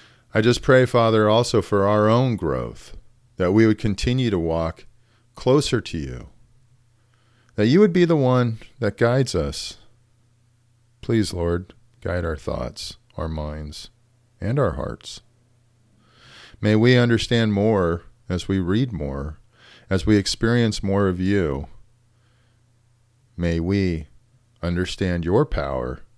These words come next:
your will, and have your guidance, and truly follow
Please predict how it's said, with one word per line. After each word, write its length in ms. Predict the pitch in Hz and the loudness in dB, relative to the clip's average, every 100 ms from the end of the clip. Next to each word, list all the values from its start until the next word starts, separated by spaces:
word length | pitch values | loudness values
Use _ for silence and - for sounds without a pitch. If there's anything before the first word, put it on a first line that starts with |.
| _ _ _ - | _ _ _ -8
your 220 | 85 113 | 0 2
will, 500 | 123 78 67 64 65 - _ _ _ _ _ _ _ _ _ _ _ _ _ _ _ _ _ - | 2 0 -2 -6 -10 -18 _ _ _ _ _ _ _ _ _ _ _ _ _ _ _ _ _ -8
and 220 | 80 78 - - _ _ | -8 -8 -14 -20 _ _
have 240 | - 87 82 | -6 -4 0
your 180 | 92 104 | 2 2
guidance, 720 | - 90 95 80 67 - - _ _ _ - | 2 0 0 -2 -8 -12 -16 _ _ _ -12
and 100 | 85 | -6
truly 460 | - 123 135 95 | 0 2 2 0
follow 600 | 78 95 98 101 80 71 | 0 2 2 2 0 -6